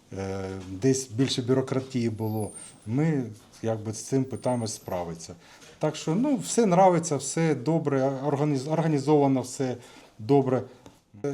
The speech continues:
юридичною практикою я займаюся з дев'яносто четвертого року. Е, ну, бувало всяке. Працював, поначалу я працював і в, е, налогових органах, і в таможених. Е,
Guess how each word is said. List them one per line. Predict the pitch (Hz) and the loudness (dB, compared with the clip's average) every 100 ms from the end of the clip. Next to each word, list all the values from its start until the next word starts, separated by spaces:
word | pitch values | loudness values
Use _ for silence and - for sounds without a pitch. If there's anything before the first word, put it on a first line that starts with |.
| 135 | -4
юридичною | 135 165 165 180 165 147 | -4 -2 -2 -4 -4 -4
практикою | 143 180 180 - 131 110 113 | -2 -2 -2 -4 -6 -4 -2
я | 139 | -4
займаюся | 110 104 131 127 104 87 | -4 -4 -2 -4 -6 -12
з | |
дев'яносто | 98 131 143 - | -8 -6 -6 -8
четвертого | 110 - 113 110 107 92 92 | -14 -12 -10 -10 -10 -10 -10
року. | 82 - - - _ _ - - - - - - - _ _ _ - 80 80 | -10 -14 -20 -20 _ _ -20 -20 -20 -20 -20 -20 -20 _ _ _ -20 -20 -18
Е, | 82 82 85 95 101 - | -14 -14 -16 -18 -20 -16
ну, | 135 226 269 | -10 -4 -4
бувало | 175 104 120 170 139 | -4 -2 2 4 4
всяке. | 117 - 208 202 165 139 | 2 2 2 2 0 -2
Працював, | 131 135 - 170 160 - - - - - - - | -2 -4 0 2 2 0 -16 -20 -20 -20 -20 -8
поначалу | 120 120 120 120 | -4 -4 -2 -2
я | 110 107 | -2 -2
працював | - - - 104 98 92 | -6 -10 -8 -4 -4 -6
і | 90 98 95 90 - - - - _ - 82 80 - | -10 -8 -8 -10 -14 -20 -20 -20 _ -18 -16 -14 -12
в, | 92 | -10
е, | 87 85 82 82 80 76 76 76 - - 87 | -8 -8 -8 -10 -14 -16 -18 -20 -20 -16 -6
налогових | 127 202 156 151 143 | 0 2 2 0 0
органах, | 151 131 120 - | -2 -2 -4 -8
і | |
в | 101 | -10
таможених. | - 147 190 151 139 123 - _ - - - _ _ | -6 -2 -2 -2 -4 -6 -12 _ -20 -20 -20 _ _
Е, | _ | _